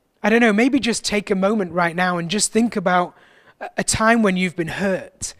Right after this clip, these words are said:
a time when someone's said something or, or done something to you and it, it's really hurt you deep inside. And then take that thought and magnify it by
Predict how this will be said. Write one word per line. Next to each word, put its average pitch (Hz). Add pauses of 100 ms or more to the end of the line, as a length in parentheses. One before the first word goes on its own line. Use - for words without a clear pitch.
(360)
a 190
time 247
when 220
someone's 196 (200)
said -
something 202
or, 175
or 170
done 220
something 208
to 208
you 190
and 185
it, - (260)
it's 214
really 269
hurt 214
you 185
deep 190
inside. 175 (920)
And 196
then 196
take -
that -
thought 208
and 180
magnify 202
it 196
by 165